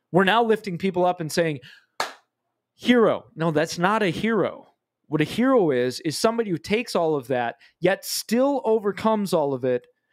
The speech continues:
and then goes back and helps other people through the testimony and the lessons that they learned. The hero is a person we uphold who doesn't care about the sufferings and trials that they went through. They just wanted to get through it. And you wanna know the difference between a victim and a hero?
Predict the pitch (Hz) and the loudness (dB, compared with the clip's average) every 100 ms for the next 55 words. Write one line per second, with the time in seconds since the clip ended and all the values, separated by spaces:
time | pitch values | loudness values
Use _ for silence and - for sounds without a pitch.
0 | _ _ - 196 214 226 208 208 - 202 | _ _ -2 2 2 0 0 0 0 -2
1 | 196 185 165 170 180 165 160 180 147 131 | 0 -4 -2 -2 -2 -2 -2 -4 -2 -2
2 | 117 - - 165 143 139 160 - 151 143 | -4 -8 -6 -4 -4 -2 -4 -2 -6 -4
3 | 127 127 120 - 120 117 113 123 262 175 | -4 -2 -4 -6 -12 -10 -8 0 0 0
4 | 98 _ _ _ _ _ _ 156 147 220 | -4 _ _ _ _ _ _ -2 2 4
5 | 339 240 160 160 190 202 202 180 180 165 | 4 4 2 -2 -4 -2 -2 0 0 0
6 | 240 233 185 - - _ 190 175 247 247 | 0 0 -2 -12 -20 _ -4 0 0 0
7 | 202 - - 226 233 196 135 - _ _ | -6 -8 0 2 4 2 -2 -6 _ _
8 | 151 180 175 160 180 175 175 151 147 - | 2 2 2 -4 -2 -2 -6 -4 -4 0
9 | 156 143 127 127 117 180 254 165 131 117 | 0 0 -4 -2 0 2 0 0 2 0
10 | - _ _ 147 190 190 - 175 165 151 | -4 _ _ 0 2 0 0 0 2 -2
11 | 139 202 214 143 - _ _ _ _ 160 | -2 0 2 0 -4 _ _ _ _ -4
12 | 170 226 254 214 185 - 208 220 208 - | 0 0 0 0 -4 -2 -4 -2 -6 -8
13 | - 180 147 180 - 185 170 156 175 214 | -6 -2 -2 -2 -4 -4 -2 0 0 0